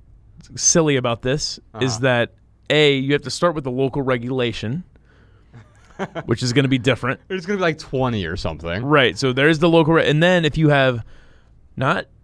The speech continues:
Speaker 1: one or two or three over, but four over. So
Speaker 2: Mm-hmm.
Speaker 1: what ha-, what if you have three too many pets, and that just keeps you at a level four
Speaker 2: Yeah.
Speaker 1: order?
Speaker 2: Yeah, you're fine then.
Speaker 1: Um, noticeable human feces.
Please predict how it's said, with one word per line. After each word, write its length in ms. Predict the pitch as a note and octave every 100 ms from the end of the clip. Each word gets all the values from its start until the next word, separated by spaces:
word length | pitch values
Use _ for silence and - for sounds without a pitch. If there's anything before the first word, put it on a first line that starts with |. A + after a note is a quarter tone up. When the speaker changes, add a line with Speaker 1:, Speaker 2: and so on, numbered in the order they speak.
| _ -
Speaker 1:
one 400 | B2+ C#3+ D3+ D3+
or 80 | C3
two 260 | - D3 C3+
or 60 |
three 280 | B2 - D3+
over, 240 | A#2+ G2
but 200 | F#2+ G2+
four 480 | - - - F#3+ D#3
over. 360 | G#2 F2+ - -
So 400 | - D3+ C#3 B2
Speaker 2:
Mm-hmm. 100 | -
Speaker 1:
what 120 | C3+ D#3+
ha-, 120 | E3
what 160 | C#3+ D#3+
if 140 | D#3
you 80 | E3+
have 100 | C3+
three 460 | - C3+ F3 D#3
too 220 | A#2+ - A#2
many 220 | G2+ F#2+
pets, 360 | A2 E2+ -
and 80 | G#2
that 140 | A2 A2
just 200 | A2+ -
keeps 220 | C3+ A2+
you 40 | A#2+
at 40 |
a 60 | A2+
level 260 | A#2 G#2
four 600 | G2+ - - B2 D3+ E3+ F3+
Speaker 2:
Yeah. 160 | F3+
Speaker 1:
order? 240 | F#3+ G3 F#3 -
Speaker 2:
Yeah, 280 | - F2 C#2+ -
you're 120 | G2 F2
fine 280 | G2+ E2 D2+
then. 760 | D2 - - - _ _ - C#3
Speaker 1:
Um, 260 | D3 C#3 - - _ _
noticeable 580 | C3+ D#3 E3 F#3 F#3 F3
human 540 | E3 E3+ E3 E3 D#3+ D3+ -
feces. 840 | - D3 C#3+ A2+ D2+ - -